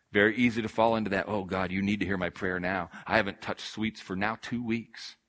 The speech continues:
Now do what I want." And when we give, "Here's my ten dollars, Lord. I'm trusting you to multiply that by a hundred."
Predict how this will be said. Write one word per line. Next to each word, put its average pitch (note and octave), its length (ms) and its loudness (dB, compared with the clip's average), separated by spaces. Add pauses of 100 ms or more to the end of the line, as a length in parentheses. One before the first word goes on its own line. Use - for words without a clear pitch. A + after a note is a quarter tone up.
(1600)
Now A#2+ 160 4
do C3 160 2
what A#2+ 120 2
I B2 140 8
want." F#2 360 -2 (2250)
And A#2 140 2
when A2+ 140 4
we A2+ 100 2
give, G#2+ 420 2 (220)
"Here's G2+ 360 -2
my A2+ 180 0
ten A#2+ 260 0
dollars, B2 380 4
Lord. A2 260 0
I'm A2+ 120 2
trusting A#2+ 480 -4
you B2 140 2
to A2 60 0
multiply A#2 440 0
that A#2+ 180 2
by B2 140 2
a B2 80 4
hundred." A#2 320 0